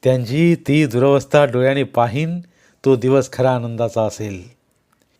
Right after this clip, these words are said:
तोपर्यंत हे सारे सुखोपभोग म्हणजे केवळ अळणी आहेत. पण उगीच जातो म्हटलं म्हणून ते आम्हाला जाऊ देणार नाहीत. त्यांच्याविषयी महाराजांना किती माया वाटते ते तुम्हाला माहीतच आहे. अंगराज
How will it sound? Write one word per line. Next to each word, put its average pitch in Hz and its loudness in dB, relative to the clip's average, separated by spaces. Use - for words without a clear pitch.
तोपर्यंत 156 2
हे 147 2
सारे 156 0
सुखोपभोग 165 0
म्हणजे 139 -2
केवळ 156 2
अळणी 170 0
आहेत. 143 -4
पण 127 -2
उगीच 120 -2
जातो 131 2
म्हटलं 147 2
म्हणून 165 -2
ते 175 2
आम्हाला 156 2
जाऊ 135 2
देणार 190 -2
नाहीत. 147 -8
त्यांच्याविषयी 135 2
महाराजांना 160 2
किती 165 -2
माया 151 4
वाटते 151 2
ते 170 0
तुम्हाला 147 0
माहीतच 175 -4
आहे. 180 -4
अंगराज 131 2